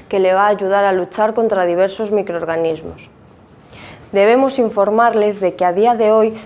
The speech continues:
no se ha demostrado que el tratamiento antitérmico reduzca la recurrencia de crisis febriles que ellos tanto temen y de que la buena respuesta de la fiebre a los antitérmicos no implica un mejor pronóstico del cuadro.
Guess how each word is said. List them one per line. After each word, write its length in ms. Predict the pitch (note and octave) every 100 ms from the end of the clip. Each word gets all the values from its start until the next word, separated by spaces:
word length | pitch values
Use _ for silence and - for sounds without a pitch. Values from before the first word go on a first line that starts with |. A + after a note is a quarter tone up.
| -
no 180 | A3 B3+
se 100 | B3+
ha 80 | A#3+
demostrado 600 | A3 G3+ G3+ G#3 G#3+ A3
que 80 | G#3+
el 80 |
tratamiento 580 | G3 F#3+ F#3+ F#3+ G3+ G#3
antitérmico 720 | G#3+ G3 F#3 G3+ G#3 A3 A3
reduzca 640 | G#3+ F#3+ F3+ G3+ - A#3 A#3
la 140 | A3 F3+
recurrencia 640 | F3+ F3 F#3 G3 G#3 G#3+
de 140 | F#3
crisis 400 | F3 F#3 G3 G#3+
febriles 680 | - F3 F3 F#3 E3+ E3 - -
que 160 | F#3+
ellos 240 | F3+ G3 G3
tanto 340 | G3+ G3 F3
temen 400 | E3+ F3 F3+ F3 - - - -
y 200 | B3 B3
de 260 | G#3+ G3+
que 100 | G3
la 120 | F3 F3
buena 280 | G#3 A3
respuesta 680 | G#3+ G#3 G#3 - A3 G3+ E3+
de 120 | E3+
la 100 | E3
fiebre 480 | E3 - F#3+ E3 -
a 80 | D#3+
los 180 | E3+ E3+
antitérmicos 800 | F#3 A3 A3 A3+ A3+ A3+ A3+ A3
no 120 | G#3+
implica 440 | G#3+ G#3 G#3 G#3+ G#3+
un 160 | G3+
mejor 320 | F#3 F#3+ G3
pronóstico 640 | G3 F3 F3 F#3 - F#3+ F#3
del 180 | D#3+
cuadro. 340 | D#3 D3+ D3